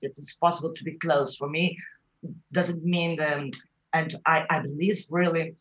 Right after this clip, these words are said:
that, uh, the work, it's like you can, you can, we need, I need to, to work during the,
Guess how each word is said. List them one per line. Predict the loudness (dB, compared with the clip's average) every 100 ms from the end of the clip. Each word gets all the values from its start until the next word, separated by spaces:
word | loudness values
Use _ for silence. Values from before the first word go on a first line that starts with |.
| _ _ _
that, | 0 2 2 -2
uh, | 2 4 4 2 -2
the | -4
work, | 0 4 6 4 0
it's | -10 -10
like | 2 2 2 -2 -16 -20 -20 _ _ _ _ _ _
you | -4
can, | 0 0 -2 -6 -10
you |
can, | -6 -6 -6 -10
we | 0 6
need, | 8 6 4 2
I | 4 4
need | 2 -2 -4 -8 -14 _ _ _ -10
to, | -8 -10
to | -6
work | 0 2 0 -4 -10 _ _
during | -8 -4 -2 -4
the, | -4 -6